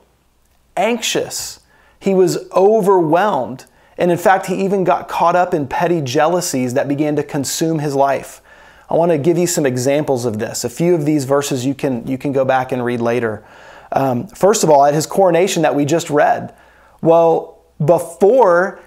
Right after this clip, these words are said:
he stands up in front of all the people and gets celebrated, just a couple verses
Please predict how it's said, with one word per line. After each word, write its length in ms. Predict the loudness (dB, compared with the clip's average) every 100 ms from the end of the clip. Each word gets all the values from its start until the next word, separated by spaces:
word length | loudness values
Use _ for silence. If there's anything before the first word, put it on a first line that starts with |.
| _
he 160 | -4 -2
stands 480 | -2 0 2 2 4
up 220 | 2 2
in 100 | -2
front 220 | 0 2
of 80 | 2
all 160 | 2 2
the 80 |
people 400 | 0 -2 0 0
and 120 | 0 -2
gets 200 | -2 -2
celebrated, 880 | 0 2 2 2 0 2 -2 -4 _ _
just 240 | -2 0 0
a 80 |
couple 380 | 0 0 2 2
verses 480 | 2 0 0 -2 -2